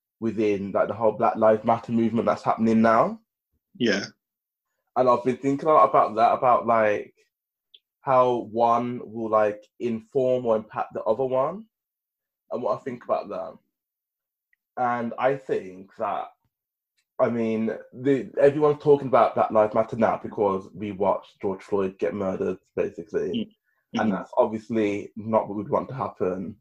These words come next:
Speaker 1: It's not what, it's not what we want. I don't wanna,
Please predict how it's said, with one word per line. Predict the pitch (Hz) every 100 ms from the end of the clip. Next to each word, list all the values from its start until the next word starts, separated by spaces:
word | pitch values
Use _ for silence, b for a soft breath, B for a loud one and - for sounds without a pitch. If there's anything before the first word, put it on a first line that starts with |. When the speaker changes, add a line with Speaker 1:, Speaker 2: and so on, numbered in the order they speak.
| _ _ _ _ _ _ _ -
Speaker 1:
It's | 127 135
not | 131 120 -
what, | 117 120
it's | 123
not | 123 -
what |
we | 123
want. | 107 110 92 80 -
I | 113
don't | 117 110
wanna, | 117